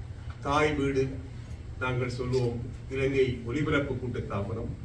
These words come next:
எங்களுடைய தாய் வீடு. அந்த தாய் வீட்டிலே என்னோடு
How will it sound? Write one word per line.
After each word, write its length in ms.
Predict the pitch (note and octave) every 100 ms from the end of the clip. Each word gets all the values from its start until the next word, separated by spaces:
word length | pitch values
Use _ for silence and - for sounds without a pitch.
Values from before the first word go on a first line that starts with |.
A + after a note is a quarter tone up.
| - - -
எங்களுடைய 460 | C3 B2+ A#2+ A2+ - - - - - - - - - - - - -
தாய் 240 | B2 C#3
வீடு. 340 | B2 A#2 A2 - - - - - - - -
அந்த 260 | A#2+ B2+ B2 -
தாய் 260 | D3 D#3
வீட்டிலே 440 | E3+ D#3 D3 D3 C#3+ C#3+ - - - - B2
என்னோடு 400 | C#3+ D3+ D3+